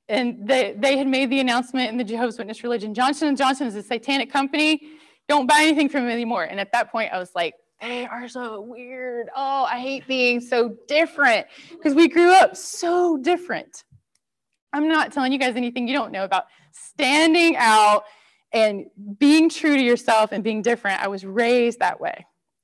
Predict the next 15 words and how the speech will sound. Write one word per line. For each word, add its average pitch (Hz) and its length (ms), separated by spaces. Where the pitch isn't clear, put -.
I've 214 100
never 294 240
saluted 320 460
the 285 80
flag 247 320
in 240 80
my 214 80
life. 196 300
We 330 100
were 349 120
not 370 300
patriots. - 800
We 285 100
were 311 220
the 247 100